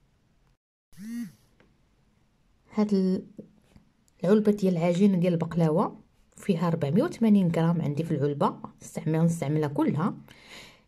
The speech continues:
كنستعملوا جوج ورقات بجوج ورقات كيكونوا ملاصقين. والفستق عندي ميتين غرام.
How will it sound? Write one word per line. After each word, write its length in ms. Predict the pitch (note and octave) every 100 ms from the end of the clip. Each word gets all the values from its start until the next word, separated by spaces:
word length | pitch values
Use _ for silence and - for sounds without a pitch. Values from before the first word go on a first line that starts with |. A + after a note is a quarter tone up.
| -
كنستعملوا 460 | F3 - E3 E3+
جوج 240 | E3+ A3+ G3
ورقات 400 | D3+ D3 B3+ D4
بجوج 260 | F3+ E3+
ورقات 340 | D#3+ D3+ A3+ B3
كيكونوا 320 | F3+ E3+ D#3+
ملاصقين. 640 | C#3+ C3+ C#3 - C#4+ - - _ _ - _ _ _ _ _ _ _ _ - - - _ _ _ _ _ - - - - _ _ _ _ _ _ _ _ -
والفستق 640 | D4+ C#4+ C#4+ B3 A3 C#4
عندي 500 | G3 A3+ G#3+ B3 D4 A3
ميتين 600 | G#3 G3 - C#4 A3+ E3
غرام. 400 | D#3+ D3 D3+